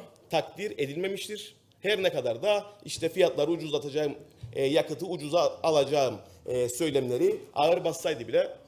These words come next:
ortaya çıkan sonuç, e, belliydi. Şimdi,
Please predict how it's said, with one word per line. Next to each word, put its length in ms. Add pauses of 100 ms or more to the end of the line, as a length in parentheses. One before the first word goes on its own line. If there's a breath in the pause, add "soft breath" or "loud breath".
(100)
ortaya 360
çıkan 240
sonuç, 440 (420 loud breath)
e, 320
belliydi. 440 (4000)
Şimdi, 360